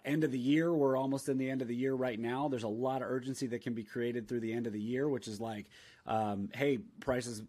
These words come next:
uh, usually go up at the beginning of the year, so everybody wants to get it done before the end of the year so that they don't have to pay more next year or something like that.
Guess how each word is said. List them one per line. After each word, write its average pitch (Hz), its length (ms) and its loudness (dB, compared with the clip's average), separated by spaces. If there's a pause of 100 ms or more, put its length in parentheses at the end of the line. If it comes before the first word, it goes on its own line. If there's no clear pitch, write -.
(160)
uh, 110 80 0
usually 120 400 -2
go 113 240 0
up 127 200 -2
at 92 80 -16
the 104 40 -6
beginning 110 360 -4
of 101 80 -4
the 101 60 -6
year, 110 300 -4
so - 200 -8
everybody 117 480 -2
wants 107 300 -6
to 110 60 -8
get 101 160 -6
it 87 120 -12
done 104 200 -4
before 101 260 -6
the 101 120 -4
end 98 140 -4
of 92 80 -10
the 95 80 -8
year 101 280 -4
so 104 180 -6
that 101 140 -8
they 98 160 -10 (260)
don't 123 160 0
have 117 160 -2
to 101 60 -8
pay 120 220 -4
more 101 260 -2
next 98 360 -8
year 98 240 -4
or 85 60 -14
something 98 280 -8
like 95 220 -12
that. 95 220 -10